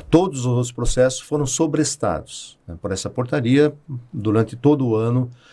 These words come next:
de dois mil e vinte e três, nenhum desses cursos será autorizado, né, pelo Ministério. E o outro curso,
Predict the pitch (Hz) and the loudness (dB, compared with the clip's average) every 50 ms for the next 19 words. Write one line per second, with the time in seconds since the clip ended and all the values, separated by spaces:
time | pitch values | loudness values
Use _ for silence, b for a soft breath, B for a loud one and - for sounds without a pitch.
0 | B B B _ _ 113 107 110 95 101 110 110 98 92 104 101 104 104 107 104 | B B B _ _ -2 0 0 2 4 2 2 2 2 0 2 4 4 6 4
1 | 104 104 - 117 110 104 92 101 98 - 135 135 - 117 120 127 127 127 143 143 | 4 2 2 2 2 2 2 0 -2 -2 -2 0 2 4 4 4 4 4 4 4
2 | 143 131 127 135 139 120 123 120 - 113 - - _ - 113 110 113 - 117 - | 4 4 4 4 4 2 0 0 -2 -6 -8 -6 _ -2 -2 -2 -2 -4 -8 -4
3 | - 131 117 107 104 101 104 104 - _ b b b b b b b _ - 110 | -2 0 2 2 4 2 2 0 -4 _ b b b b b b b _ 0 0
4 | 120 120 - 143 135 113 107 98 92 107 107 110 107 104 80 80 - - - - | 0 2 2 2 2 2 2 0 2 2 4 4 2 0 -2 -6 -10 -12 -12 -10
5 | - - - - - - - 101 98 98 98 107 110 131 120 - - 101 82 78 | -8 -2 0 2 4 4 4 2 2 0 0 2 2 2 2 2 0 0 0 0
6 | 73 B B B B B B B B - - - - 170 180 196 190 147 151 185 | -2 B B B B B B B B -2 -2 0 2 4 6 6 6 6 4 4
7 | 196 - - 123 120 - 131 127 127 147 147 - - - 202 190 175 | 2 -2 -8 -10 -8 -4 -4 -4 -4 -4 -6 -8 -10 -10 -8 -8 -10